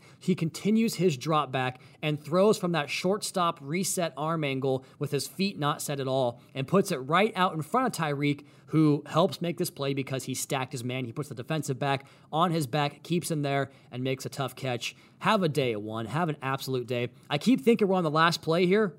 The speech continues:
but then we get another great throw. The big play to Trent Sherfield late. That conflict hook defender we talk about every single week in the podcast, where he kinda has to keep, is Tua gonna throw the wheel? Is he gonna throw the flat? Is he gonna throw the glance?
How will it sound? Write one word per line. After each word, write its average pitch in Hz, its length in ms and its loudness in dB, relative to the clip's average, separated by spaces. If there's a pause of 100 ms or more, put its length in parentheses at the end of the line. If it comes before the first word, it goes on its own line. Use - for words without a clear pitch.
(120)
but 131 120 -6
then 151 100 0
we 156 80 4
get 151 180 2
another 143 260 0
great 135 360 -4
throw. 127 220 -4
The 117 80 -4
big 156 220 -2
play 170 140 0
to 147 40 0
Trent 147 240 -4
Sherfield 147 460 -2
late. 139 260 0 (260)
That 151 200 -2
conflict 196 540 2
hook - 260 -2
defender 160 380 -2
we 147 100 -2
talk 147 260 -2
about 151 320 2
every 147 240 0
single 156 240 -2
week 156 140 -2
in 170 80 -2
the 160 60 -2
podcast, 170 580 0 (240)
where 127 100 -6
he 156 80 2
kinda 147 220 -2
has 139 200 -2
to 131 100 -8
keep, 135 420 -2 (680)
is 143 140 -10
Tua 139 240 -4
gonna 127 180 -6
throw 120 180 -8
the 107 120 -10
wheel? 147 420 2 (180)
Is 120 100 -8
he 127 40 -6
gonna 120 160 -8
throw 113 140 -10
the 104 80 -10
flat? 151 400 -2
Is 120 80 -6
he 120 60 -8
gonna 120 120 -8
throw 110 120 -14
the 113 80 -10
glance? 135 460 -4